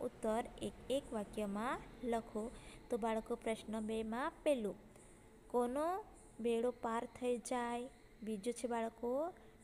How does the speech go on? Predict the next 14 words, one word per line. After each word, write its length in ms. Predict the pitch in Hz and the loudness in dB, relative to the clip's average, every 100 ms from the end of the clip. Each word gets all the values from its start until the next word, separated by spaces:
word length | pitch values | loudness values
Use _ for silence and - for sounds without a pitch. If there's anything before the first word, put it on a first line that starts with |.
| - | -4
નંદન 560 | 208 214 208 233 254 277 | -2 0 0 0 0 0
વહેલી 340 | 220 214 208 214 | 0 0 0 0
સવારે 680 | - 247 240 233 233 277 - - | 2 2 2 2 4 4 2 -4
ઉઠીને 680 | 220 208 - 285 254 240 277 - - - - - - - | -6 -4 -2 0 2 0 -2 -8 -18 -20 -20 -20 -12 0
ક્યાં 200 | 302 339 | 2 2
ફરવા 680 | - 269 233 214 226 311 403 220 | 0 0 2 2 2 2 0 -4
ગયો? 500 | 202 226 208 196 196 - - - - - - - | 0 0 2 -2 -6 -12 -20 -20 -20 -20 -20 -2
ત્રીજું 340 | 233 226 226 | 2 2 0
છે 140 | 226 254 | 0 2
બાળકો, 520 | 233 226 220 254 302 | 2 2 2 2 2
મામાએ 840 | 349 226 214 214 262 285 247 254 | 2 0 0 0 0 2 2 2
સોનેરી 560 | 262 - 233 226 233 233 | 0 -2 -2 -2 -2 -2
પંખીની 640 | 226 214 208 - 220 220 | -2 -4 -4 -4 -2 -2
વાત 240 | 226 220 | -2 -4